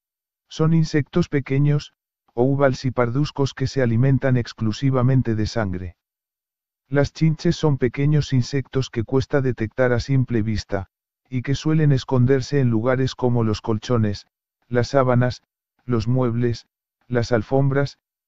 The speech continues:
las grietas de las sillas y los armarios, e incluso en detrás del empapelado de las paredes,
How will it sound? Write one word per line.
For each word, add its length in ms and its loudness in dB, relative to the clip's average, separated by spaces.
las 220 2
grietas 460 0
de 80 2
las 160 0
sillas 440 -2
y 60 0
los 220 0
armarios, 640 0
e 80 -2
incluso 520 0
en 120 4
detrás 360 0
del 160 2
empapelado 640 0
de 120 0
las 180 -2
paredes, 500 -2